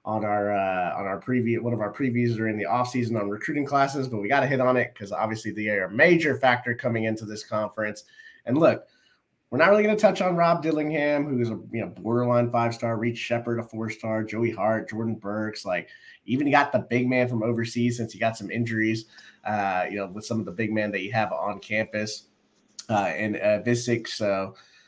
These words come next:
hey, all these guys, all of them, at least the guys, you know, the top four or five here at the top are, are definitely N B A prospects and one and done candidates. I think Edwards is the most intriguing. He's got supreme athleticism at his size. He's most likely going to start as a three. I mean,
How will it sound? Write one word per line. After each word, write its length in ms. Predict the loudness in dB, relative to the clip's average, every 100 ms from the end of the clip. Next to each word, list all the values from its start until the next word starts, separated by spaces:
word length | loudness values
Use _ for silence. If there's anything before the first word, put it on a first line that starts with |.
| _ _ _ 8
hey, 360 | 8 8 -2 -6 4
all 200 | 6 8
these 220 | 6 6
guys, 680 | 8 8 8 4 -2 -10 -10 2
all 360 | 10 12 12 10
of 120 | 8
them, 300 | 0 -2 -8 -4
at 100 | -2
least 200 | -2 -2
the 60 |
guys, 280 | 2 4 4
you 60 | 2
know, 100 | -2
the 80 | 0
top 240 | 0 0
four 160 | -4 -2
or 60 |
five 240 | 4 4 4
here 100 | 0
at 80 |
the 80 | -2
top 300 | 0 2 2
are, 160 | -4 -4
are 120 | -2
definitely 400 | 0 0 0 -4
N 100 | -2
B 120 | -2
A 60 | -2
prospects 560 | -2 -2 -2 -6 -6
and 80 | -8
one 180 | -6 -6
and 140 | -4
done 180 | -4 -4
candidates. 480 | -4 -4 -2 -4 -2
I 80 | 0
think 160 | 2 0
Edwards 360 | 0 2 0
is 100 | 0
the 80 | 2
most 240 | 2 2
intriguing. 500 | -2 -2 0 0 2
He's 160 | 0 2
got 300 | 2 2 0 _ _ _
supreme 720 | -10 -8 -10 -2 0 2 2
athleticism 1000 | 0 -2 -2 -4 -2 0 0 -2 -2 -2 -2
at 140 | -2
his 200 | -2 -2
size. 460 | 0 2 2 0 -4
He's 120 | -2
most 220 | -2 2
likely 280 | 2 2 -2
going 180 | -2 -4
to 60 |
start 260 | -2 0 0
as 100 | -6
a 60 |
three. 420 | -12 -6 -2 -2 -2
I 80 |
mean, 240 | -4 -6